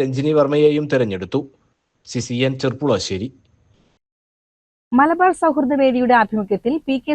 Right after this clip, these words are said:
Speaker 2: സുധാകരന്റെ രണ്ടാമത് അനുസ്മരണ സമ്മേളനം സംഘടിപ്പിച്ചു. ചെർപ്പുളശ്ശേരി ശബരി ഹാളിൽ നടന്ന പരിപാടി പി ശ്രീകുമാർ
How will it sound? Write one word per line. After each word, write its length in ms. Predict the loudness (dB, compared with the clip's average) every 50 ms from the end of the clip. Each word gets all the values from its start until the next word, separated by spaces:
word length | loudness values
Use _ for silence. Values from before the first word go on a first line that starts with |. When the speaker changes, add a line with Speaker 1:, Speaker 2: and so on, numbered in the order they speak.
| -4
Speaker 2:
സുധാകരന്റെ 560 | -4 -4 -2 0 0 2 2 0 0 0 0 0 0 0
രണ്ടാമത് 440 | 0 0 2 2 2 2 2 0 0
അനുസ്മരണ 440 | 0 -2 -4 -8 -8 -8 -6 -4 -6 -6 -6
സമ്മേളനം 420 | -8 -6 -4 -4 -4 -4 -6 -8 -10 -10 -10
സംഘടിപ്പിച്ചു. 500 | -8 -6 -6 -8 -8 -10 -20 _ _ _ _ _ _ _ _ _ _ _ _ _ 2
ചെർപ്പുളശ്ശേരി 560 | 2 2 2 0 -4 -4 -2 -2 -2 -2 -2 0
ശബരി 300 | 0 0 2 2 2 2 2 2
ഹാളിൽ 240 | 2 4 2 2 0 -2
നടന്ന 240 | -2 -2 -2 -2 -4
പരിപാടി 400 | -4 -2 0 0 0 2 0 -2 -4 -6 _ _ _ _ _ -6
പി 100 | -4 -4 -4
ശ്രീകുമാർ 480 | -2 -2 -2 0 2 2 2 0 -2